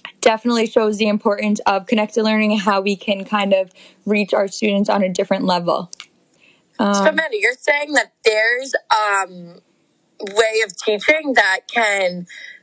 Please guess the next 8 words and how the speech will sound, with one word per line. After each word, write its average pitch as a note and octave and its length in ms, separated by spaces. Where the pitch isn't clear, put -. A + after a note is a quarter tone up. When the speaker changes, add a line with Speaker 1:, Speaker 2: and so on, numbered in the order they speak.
Speaker 2:
really - 380
focus A3 320
on A3+ 160
what G#3+ 160
students A3 280
are G#3 140
interested A#3 480
in D4+ 200